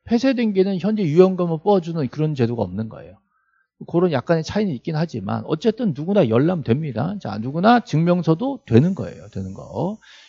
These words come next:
여기 이제 삼 번이 틀렸고요. 자, 폐쇄된 등기도 당연히 영구 보존합니다. 자, 영구 보존. 등기 기록도 영구 보존이고, 폐쇄 등기 기록도 영구 보존이고, 넓은 의미 등기 기록으로서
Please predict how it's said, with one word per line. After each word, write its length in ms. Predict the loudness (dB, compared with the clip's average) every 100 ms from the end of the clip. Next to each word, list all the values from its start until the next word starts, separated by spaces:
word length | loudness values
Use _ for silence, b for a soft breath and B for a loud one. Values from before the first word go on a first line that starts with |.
| b
여기 100 | -6
이제 140 | -4 -4
삼 160 | -2
번이 140 | -2 -2
틀렸고요. 480 | -4 -4 -2 -2 -4 b b _
자, 100 | -4
폐쇄된 640 | 2 4 4 2 2 2
등기도 580 | 2 2 0 0 0 0
당연히 640 | 2 2 4 2 2 2 4
영구 300 | 6 6 4
보존합니다. 680 | -2 -4 -8 -10 -14 -20 _ _ _
자, 160 | -2 4
영구 260 | 4 6
보존. 240 | 6 4 -2
등기 340 | 2 4 4
기록도 540 | 4 4 4 0 2 4
영구 300 | 4 4 0
보존이고, 640 | 0 0 -2 -4 -6 0
폐쇄 260 | 2 4 2
등기 300 | 2 2 2
기록도 520 | 2 0 2 0 2
영구 280 | 2 2 2
보존이고, 560 | 2 2 -2 -4 -8 2
넓은 440 | 6 6 6 4
의미 240 | 4 4 2
등기 320 | 2 -4 -4
기록으로서 840 | -2 -2 -2 -4 -2 -4 -4 -8